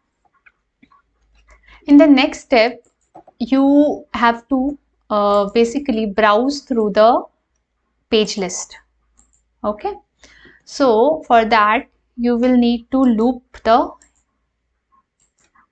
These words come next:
for each embedded page. Okay, so what is the class on which you have to loop? You will have to loop it within onboarding case dot P X results. Okay, so this is the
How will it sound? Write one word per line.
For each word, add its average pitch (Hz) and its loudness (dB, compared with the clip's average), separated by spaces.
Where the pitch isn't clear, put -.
for 226 2
each 233 -2
embedded 196 -6
page. - -14
Okay, 233 -12
so - -4
what 254 2
is 285 0
the 294 4
class 247 0
on 262 0
which 254 -6
you 269 -2
have 233 -2
to 262 -4
loop? 254 0
You 226 -4
will 226 0
have 214 -2
to 254 -4
loop 226 -4
it 247 -2
within 214 0
onboarding 208 0
case 233 -2
dot 214 -2
P 208 2
X 196 -6
results. - -10
Okay, 226 -10
so 302 -8
this 214 -6
is 202 -4
the 254 -4